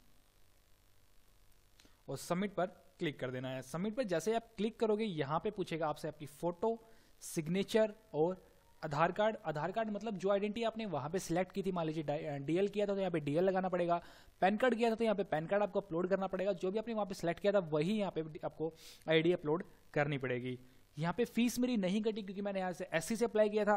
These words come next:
अगर यहाँ पे आप मान लीजिए जनरल या ओबीसी से अगर अप्लाई, अप्लाई करते हो तो इस स्टेप से पहले आपका एक फीस का स्टेप आता है, वहाँ पे आप फीस सबमिट करने के बाद इस स्टेप पर आ जाओगे।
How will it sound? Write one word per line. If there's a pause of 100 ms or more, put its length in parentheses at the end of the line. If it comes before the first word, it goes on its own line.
अगर
यहाँ
पे
आप
मान
लीजिए
जनरल
या
ओबीसी
से
अगर
अप्लाई,
अप्लाई
करते
हो
तो
इस
स्टेप
से
पहले
आपका
एक
फीस
का
स्टेप
आता
है,
वहाँ
पे
आप
फीस
सबमिट
करने
के
बाद
इस
स्टेप
पर (380)
आ
जाओगे।